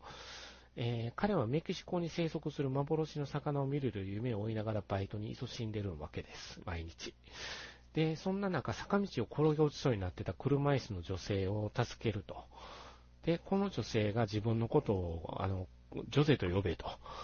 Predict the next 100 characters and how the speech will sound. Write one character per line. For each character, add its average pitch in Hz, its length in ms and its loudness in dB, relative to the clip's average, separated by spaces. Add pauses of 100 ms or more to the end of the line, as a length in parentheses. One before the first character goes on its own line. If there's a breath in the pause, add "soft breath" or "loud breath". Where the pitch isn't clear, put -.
(960 loud breath)
で、 175 160 0
そ 180 140 2
れ 185 80 6
か 175 120 8
ら 156 100 8
ジ 165 100 6
ョ 165 40 8
ゼ、 135 100 8
ジ 123 120 6
ョ 120 40 8
ゼ 107 100 4
と - 100 0
呼 101 120 6
ぶ 104 80 4
こ 107 100 2
と 98 100 0
に 85 60 0
な 85 100 0
る 95 140 2
ん - 20 0
で 90 100 -2
す - 120 -8
け 139 80 2
ど、 98 400 2
あ 107 140 2
の、 104 260 2
出 185 160 10
会 180 80 10
っ - 100 6
た 101 120 0
こ - 100 -2
と 101 140 0
か 90 100 2
ら 87 220 2
お 139 80 8
ば 233 160 12
あ 185 80 6
ち - 100 -2
ゃ 92 60 2
ん 82 100 -4
が 80 260 -6
ジ 117 120 -2
ョ 117 60 4
ゼ 107 120 2
に 87 120 -2
は 82 120 -2
い 80 80 -4
て、 - 320 -6
お 123 140 -2
ば 180 140 8
あ 143 40 8
ち - 100 0
ゃ 85 60 0
ん 80 80 -2
が、 80 420 -4
「あ 117 100 2
ん 123 40 4
た 139 160 4
そ 147 160 2
ん 160 40 6
な 160 100 6
に 147 160 4
バ 110 140 8
イ 110 80 6
ト 123 340 4
さ、 - 440 4
し - 120 -4
て 143 120 10
ん 147 40 6
ね 131 60 4
や 101 80 4
っ - 20 -2
た 92 100 -2
ら、 95 80 0
う 135 80 2
ち - 120 -6
で 107 100 2
も 90 220 0
一 127 140 -4
丁 85 300 0
バ 92 160 2
イ 98 60 2
ト - 80 0
し - 60 -4
て 123 100 2
く - 80 4
れ 98 80 6
へ 82 100 -2
ん 85 60 -8
か」 87 180 -4
と - 100 -12
い 92 60 -4
う 92 80 -4
こ - 140 -8
と - 100 -2
を - 20 -2
頼 110 220 2
ま 104 140 4
れ 85 100 0
て、 78 320 -8